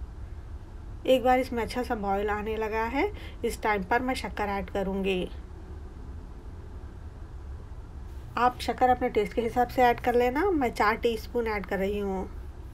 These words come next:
और इसी में पत्ती भी ऐड करेंगे।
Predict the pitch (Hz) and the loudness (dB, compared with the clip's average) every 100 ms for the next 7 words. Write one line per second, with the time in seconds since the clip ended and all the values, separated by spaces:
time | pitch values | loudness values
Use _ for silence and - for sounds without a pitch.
0 | - - - - - - - - - - | -10 -10 -10 -10 -10 -10 -10 -10 -10 -10
1 | - - - - - - - - - - | -12 -12 -12 -10 -10 -10 -12 -12 -12 -12
2 | - - - - - - - - 240 247 | -12 -10 -10 -10 -10 -10 -4 2 4 4
3 | 190 240 254 262 214 175 220 233 214 190 | 4 2 2 2 0 -2 2 2 2 0
4 | - 202 202 190 196 | -2 -2 0 0 -2